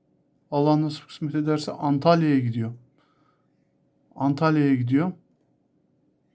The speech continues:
Arkadaşlar yeni çekiliş yarın yapacağım.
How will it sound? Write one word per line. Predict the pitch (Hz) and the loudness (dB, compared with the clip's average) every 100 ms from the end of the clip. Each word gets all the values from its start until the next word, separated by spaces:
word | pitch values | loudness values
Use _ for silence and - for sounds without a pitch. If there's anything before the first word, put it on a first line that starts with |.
| _ _ _ _ _ _ _ _ _ _ _ _ _ _ _ _ _ _ _ _ _ _ _ _ _ _ _ _ _ _ _ _ _ _ _ _ _ _ - | _ _ _ _ _ _ _ _ _ _ _ _ _ _ _ _ _ _ _ _ _ _ _ _ _ _ _ _ _ _ _ _ _ _ _ _ _ _ -2
Arkadaşlar | 180 190 180 156 151 | 0 2 2 2 0
yeni | 143 143 202 220 | 2 4 6 6
çekiliş | 208 226 220 202 220 | 2 -2 0 -2 2
yarın | 196 202 190 | 6 6 6
yapacağım. | 170 151 131 123 123 | 2 2 0 0 -2